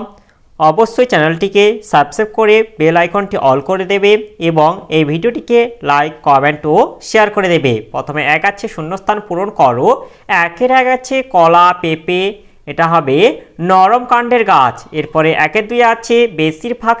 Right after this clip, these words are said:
সময়েই মানুষ, এটা হবে অকারণে বাঘ মেরেছে। এরপরে একের তিন আছে, এটা কয়লা হবে, হলো পশ্চিমবঙ্গের প্রধান খনিজ সম্পদ। এরপর একের চার আছে কয়লা,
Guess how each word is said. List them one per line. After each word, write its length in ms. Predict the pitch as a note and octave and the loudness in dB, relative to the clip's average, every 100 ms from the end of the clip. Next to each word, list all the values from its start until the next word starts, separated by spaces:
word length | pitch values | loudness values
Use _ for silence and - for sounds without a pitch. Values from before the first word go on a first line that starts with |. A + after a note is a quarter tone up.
| - | -2
সময়েই 500 | F3+ E3+ F3 C3+ C#3+ B3 - - - F3 | 0 2 0 0 -2 -4 -8 -20 -4 2
মানুষ, 300 | E3+ F3+ A3+ A3 | 2 2 -4 -4
এটা 120 | D#3+ C3 | -4 -2
হবে 140 | D#3 - E3 | -2 0 2
অকারণে 420 | E3+ G#3+ G#3+ G#3 G#3+ E3+ | 2 2 2 0 -2 2
বাঘ 160 | D#3+ E3 E3+ | 2 0 -2
মেরেছে। 420 | E3 D#3+ E3 D3+ A2+ - - | -2 -2 0 0 0 -4 -8
এরপরে 340 | C#3+ D3 D3 C#3+ | -8 -4 -2 -2
একের 180 | C3+ E3 F3 F3+ | -4 -6 -10 -6
তিন 100 | F#3 | -4
আছে, 140 | F#3 G3 E3+ | -4 -6 -4
এটা 140 | C#3+ - | -4 -2
কয়লা 280 | D3 D#3+ F#3 E3 | 0 0 0 0
হবে, 220 | F3+ F#3+ F#3+ F#3+ | -2 -2 -6 -4
হলো 240 | D3 C#3+ G#3+ - | -2 -2 -4 -6
পশ্চিমবঙ্গের 760 | D3 B2 G3 G#3 G#3 G3+ G#3 G#3+ - - D#3+ | -10 -10 -10 -6 -4 -2 0 -2 -6 -6 0
প্রধান 240 | D3+ F3+ F3+ | 0 0 -4
খনিজ 200 | F3+ F3+ F3+ | -6 -6 -2
সম্পদ। 380 | F#3 F3+ E3 C3+ - - | 0 2 2 0 -2 -10
এরপর 200 | C#3+ D3+ C#3+ | -6 -2 -2
একের 160 | D#3+ F3+ F#3+ | -4 -6 -2
চার 120 | F#3 F#3 | 0 0
আছে 200 | - F#3 G3 - - _ | -4 -4 -6 -10 -20 _
কয়লা, 380 | G3+ G#3 G#3 G#3 | 2 2 4 2